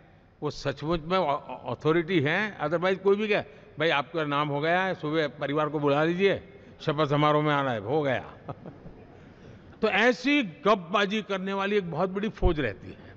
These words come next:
कुछ लोग आदतन करते रहते हैं, कुछ लोगों को मजाक आती है इसलिए, और कुछ लोग बद इरादे से करते हैं।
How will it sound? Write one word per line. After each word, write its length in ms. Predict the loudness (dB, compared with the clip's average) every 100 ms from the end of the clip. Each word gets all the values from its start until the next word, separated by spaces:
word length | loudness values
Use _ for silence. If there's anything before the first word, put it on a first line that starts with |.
| -20 -20 -20 -20 -20 -4
कुछ 140 | -2 2
लोग 260 | 4 2
आदतन 560 | 0 0 0 0 0 -2
करते 280 | -4 -2 0
रहते 260 | 2 0
हैं, 100 | -2
कुछ 140 | -2 -4
लोगों 260 | -2 -2
को 60 | -2
मजाक 260 | -2 0
आती 220 | 0 0 -2
है 60 |
इसलिए, 280 | 0 -2 0
और 180 | 0 -2
कुछ 180 | -2 0
लोग 180 | 0
बद 160 | 2 6
इरादे 380 | 6 6 2 -6
से 100 | -8
करते 300 | -12 -18
हैं। 120 | -20